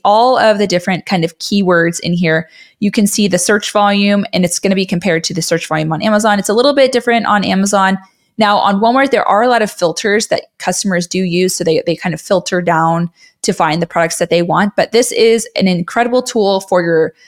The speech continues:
for your listing optimization. So you wanna make sure to write all of your most important keywords into your listing.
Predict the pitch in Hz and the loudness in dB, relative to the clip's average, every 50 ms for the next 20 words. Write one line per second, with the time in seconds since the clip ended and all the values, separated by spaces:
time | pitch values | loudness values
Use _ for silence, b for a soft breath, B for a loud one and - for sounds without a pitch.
0 | b b - 202 208 190 180 180 202 - - 226 214 196 196 - 202 202 196 202 | b b -2 0 0 2 2 2 0 0 0 0 0 0 0 0 0 0 2 0
1 | 196 - - - 220 208 - - 214 185 175 - 185 - 180 180 190 196 226 240 | 0 -2 0 0 0 0 0 2 2 2 2 2 0 -2 -2 0 0 0 2 0
2 | 240 220 - - - 202 190 185 180 175 165 - - 170 185 202 208 220 226 220 | 0 -2 -2 -2 0 0 2 2 2 2 0 0 2 2 2 2 2 0 0 2
3 | 202 190 190 - 185 185 - 180 151 85 - - - 202 175 160 160 160 - - | 2 2 0 0 -4 -4 -2 -2 -2 -2 -4 -4 -4 -2 0 0 0 -2 -2 -4
4 | 170 180 - 240 262 247 208 202 - - 202 202 220 B | -4 -2 0 2 2 2 2 0 -2 -2 -2 -2 -2 B